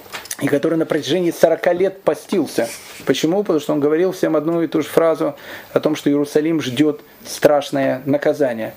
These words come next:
и народ должен сделать шуву. Так, другая версия, что это Марта умирает из-за инжира Раби Цадока.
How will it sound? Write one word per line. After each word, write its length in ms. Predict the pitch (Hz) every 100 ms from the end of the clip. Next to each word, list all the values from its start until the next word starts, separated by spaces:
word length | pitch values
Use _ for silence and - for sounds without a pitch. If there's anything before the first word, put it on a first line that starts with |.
| -
и 300 | 123 131 135
народ 320 | 143 156 156
должен 240 | 151 139
сделать 320 | 123 143 135
шуву. 320 | - 156 120 107 - - - - -
Так, 220 | - - 131
другая 360 | 143 165 254
версия, 560 | 254 240 190 143 123 117 - -
что 140 | - 143
это 140 | 135
Марта 340 | 143 220 233 190
умирает 460 | 165 180 208 -
из-за 220 | 160 147
инжира 500 | 151 135 190 190 170 - -
Раби 240 | 156 156
Цадока. 580 | 147 170 156 170 - 107